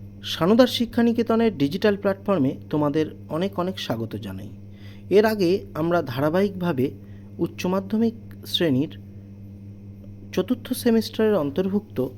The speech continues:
যে প্রথম, অর্থাৎ Revolt of eighteen fifty-seven, এই টপিকটার থেকে অনেকগুলো কোশ্চেন আলোচনা করেছি।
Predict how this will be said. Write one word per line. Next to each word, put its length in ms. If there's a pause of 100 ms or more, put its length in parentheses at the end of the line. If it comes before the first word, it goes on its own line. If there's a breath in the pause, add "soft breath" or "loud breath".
(220)
যে 160 (100)
প্রথম, 420 (260)
অর্থাৎ 500
Revolt 360
of 160
eighteen 360
fifty-seven, 680 (500 loud breath)
এই 140
টপিকটার 580 (400)
থেকে 360 (420 loud breath)
অনেকগুলো 380
কোশ্চেন 360
আলোচনা 400
করেছি। 400